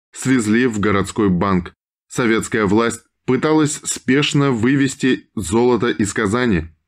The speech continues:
Однако события развивались несколько стремительно, что сделать это не успели. В свою очередь Каппель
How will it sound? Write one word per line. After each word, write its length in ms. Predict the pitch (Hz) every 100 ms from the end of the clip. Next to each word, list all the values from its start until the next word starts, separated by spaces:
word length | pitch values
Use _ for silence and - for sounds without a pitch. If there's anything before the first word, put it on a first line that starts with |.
| _
Однако 420 | 117 98 113 104 113
события 580 | 113 104 143 147 90 - _ -
развивались 680 | 117 113 117 117 151 156 151 - -
несколько 560 | 110 123 131 - 104 120
стремительно, 800 | - 104 117 110 110 90 80 _ _
что 260 | - - 123
сделать 460 | 92 110 147 143
это 340 | 143 135 127 -
не 140 | 104
успели. 640 | 113 107 - 107 92 82 82 _ _ _
В 80 | -
свою 360 | 110 120 117
очередь 580 | 117 131 139 120 90 80
Каппель 640 | - 123 139 - 101 78